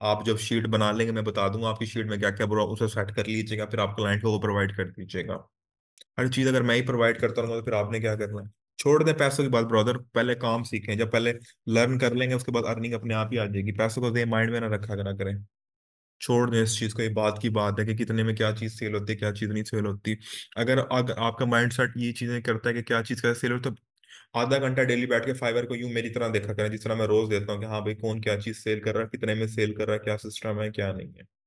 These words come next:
इससे आपकी काफ़ी ग्रोथ होगी। सर, क्लाइंट लिस्ट के बारे में again बता दें। लिस्ट, कौन सी लिस्ट, ब्रदर? ये बताया था प्रोफाइल बैकलिंक्स की, आपने यहाँ पे शी-, शीट को सर्च करना है,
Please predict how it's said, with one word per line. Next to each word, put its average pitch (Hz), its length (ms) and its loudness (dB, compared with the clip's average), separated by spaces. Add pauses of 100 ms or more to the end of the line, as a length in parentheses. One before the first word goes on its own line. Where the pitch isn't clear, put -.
(400)
इससे 120 160 0
आपकी 113 180 2
काफ़ी 110 280 2
ग्रोथ 101 380 2
होगी। 101 300 -6 (1040)
सर, 156 300 4
क्लाइंट 147 260 8
लिस्ट 139 200 6
के 160 60 8
बारे 143 220 6
में 139 120 6
again 127 200 2
बता 123 260 2
दें। 117 120 0
लिस्ट, 131 280 -4
कौन 147 180 -2
सी 147 100 0
लिस्ट, 120 200 -2
ब्रदर? 107 320 0
ये 123 100 0
बताया 113 320 0
था 127 120 -4
प्रोफाइल 120 340 -2
बैकलिंक्स 107 460 -2
की, 117 120 -2
आपने 104 220 2
यहाँ 104 120 2
पे 110 120 0
शी-, - 380 -4
शीट 110 300 -4
को 117 120 -2
सर्च 104 300 0
करना 117 280 0
है, 107 80 -2